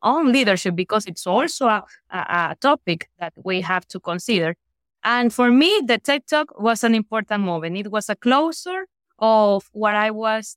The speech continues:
doing for five years with a certain focus and the launch of my new brand. So it was, I had a lot in my back. It was really exhausting to reach finally that moment. And you can see it here in YouTube. You look Jody Padilla ted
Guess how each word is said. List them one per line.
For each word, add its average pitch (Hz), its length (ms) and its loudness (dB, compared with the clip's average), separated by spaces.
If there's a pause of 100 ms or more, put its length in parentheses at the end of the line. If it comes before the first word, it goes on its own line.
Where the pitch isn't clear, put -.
doing 240 340 -4
for 202 240 -4
five 277 460 -2 (100)
years 294 400 -6
with 208 220 -6 (100)
a 185 80 -2
certain 277 560 -8
focus 349 500 -10 (360)
and 247 520 0
the 208 180 -4
launch 233 600 -2
of 208 220 -4
my 190 200 -2
new 196 240 -4
brand. 262 440 0
So 220 280 2
it 214 180 0
was, 240 360 0
I 214 300 -2
had 226 220 -2
a 190 280 -2
lot 247 400 0 (100)
in 220 160 -6
my 185 280 -4
back. 226 580 -2
It 202 200 -6
was 196 280 -4
really 247 760 -2 (500)
exhausting 247 880 0
to 220 300 2
reach 240 360 -2
finally 247 500 -2
that 220 220 0
moment. 262 300 2
And 214 160 -2
you 262 100 0
can 254 200 0
see 311 360 0
it 165 80 -4
here 220 260 -8
in 214 160 -6
YouTube. 185 460 -10
You 185 100 -8
look 208 240 -10
Jody 220 260 -4
Padilla 220 380 0
ted 233 200 -2